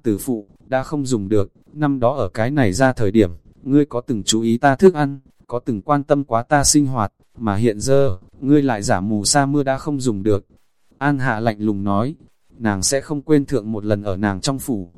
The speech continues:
An Hưng Quốc là có bao nhiêu kiêu ngạo nhiều bừa bãi, hiện giờ, hắn đảo thật sự giả nổi lên đáng thương từ phụ. Hình tượng, An Hưng Quốc vốn dĩ liền lớn lên tuấn tú,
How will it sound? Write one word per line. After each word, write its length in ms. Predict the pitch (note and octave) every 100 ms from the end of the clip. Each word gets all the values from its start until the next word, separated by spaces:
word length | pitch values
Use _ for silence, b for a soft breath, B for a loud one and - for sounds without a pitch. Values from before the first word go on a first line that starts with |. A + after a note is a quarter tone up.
| _
An 200 | - C#3+
Hưng 200 | C3 C#3+
Quốc 200 | C3 F#3+
là 160 | C#3 G#2+
có 160 | - A#2
bao 160 | D3+
nhiêu 200 | D3+ D3+ C#3
kiêu 160 | D#3+ D3+
ngạo 200 | B2+ G#2
nhiều 180 | G#2+
bừa 200 | F#2+ G#2
bãi, 340 | G2+ A2 D3+ E3+ _ _
hiện 220 | B2+ G#2+
giờ, 380 | G#2+ C3+ C#3 F#2 - _ -
hắn 160 | A#2 D#3
đảo 160 | G#2+
thật 160 | - G2+
sự 220 | - A2
giả 200 | G2+ F#2+
nổi 200 | G#2 F#2+
lên 220 | B2+ C#3
đáng 180 | A2 B2
thương 220 | D#3+ D3
từ 200 | C#3 G#2+
phụ. 280 | F#2+ B2+ G#2 _ _ _ _ _ _ _ -
Hình 200 | G#2+ G2
tượng, 260 | B2+ A2 _ _ _ _ -
An 180 | C#3
Hưng 220 | C3 C#3+ C3
Quốc 180 | F#3 C#3+
vốn 180 | A#2+ A#2+
dĩ 200 | B2+ D3+
liền 220 | C#3 G2
lớn 260 | G2 A2 C#3+
lên 200 | D3+ C#3
tuấn 200 | A2+ A#2+
tú, 360 | G#2+ A#2+ C#3